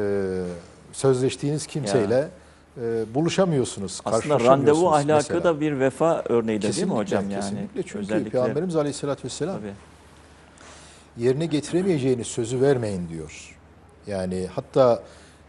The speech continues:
Speaker 1: e, gelenekte biliyorsunuz herhangi bir söz verildiği zaman "İnşallah." denir.
Speaker 2: Evet.
Speaker 1: Çünkü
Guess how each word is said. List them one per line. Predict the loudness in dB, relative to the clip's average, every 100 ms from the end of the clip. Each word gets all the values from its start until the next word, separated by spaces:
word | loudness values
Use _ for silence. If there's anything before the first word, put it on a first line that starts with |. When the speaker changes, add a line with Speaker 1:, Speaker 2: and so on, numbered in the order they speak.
| -6
Speaker 1:
e, | -4 -4
gelenekte | -2 0 0 -2 -2 -4
biliyorsunuz | -2 -2 -4 -6 -10 -10 -14 -18 -20 -20 -20 -10
herhangi | -4 -2 -2 -2
bir | -4
söz | -2 0 0 0
verildiği | -2 -2 -4 -4
zaman | 0 0 0 -6 -16 -10 -4
"İnşallah." | -2 -2 0 2 2 0 -4
denir. | -6 -8 -16 -8
Speaker 2:
Evet. | -6 -6 -10 -18 -20 -20
Speaker 1:
Çünkü | -8 -6 -4 0 0